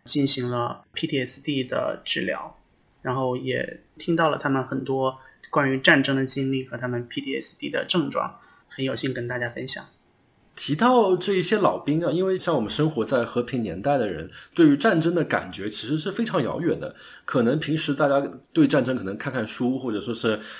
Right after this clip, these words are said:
Speaker 2: 看看电影，或者打打游戏。当然我们看电影打游戏不可能说是他们那边创造出来那种，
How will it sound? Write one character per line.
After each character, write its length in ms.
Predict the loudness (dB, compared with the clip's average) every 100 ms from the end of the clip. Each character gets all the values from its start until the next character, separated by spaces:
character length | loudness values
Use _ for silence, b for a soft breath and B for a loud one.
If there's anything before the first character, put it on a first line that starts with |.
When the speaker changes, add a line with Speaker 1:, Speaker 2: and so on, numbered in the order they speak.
| B
Speaker 2:
看 120 | 0
看 160 | 2 4
电 240 | 4 4
影， 200 | 2 -2
或 100 | -4
者 60 | -2
打 120 | 0
打 120 | 2
游 180 | 0 -4
戏。 340 | -4 -2 -2 -4 B B B
当 120 | 10
然 80 | 12
我 80 | 12
们 220 | 10 8 0 0
看 200 | 6 10
电 120 | 12
影 140 | 10 10
打 140 | 10
游 80 | 8
戏 120 | 6
不 120 | 6
可 100 | 8
能 160 | 8 8
说 160 | 6
是 220 | 8 6 4 B
他 100 | 4
们 120 | 6 10
那 100 | 10
边 180 | 8
创 200 | 6 6
造 100 | 6
出 140 | 6 4
来 60 | 4
那 40 |
种， 300 | 4 2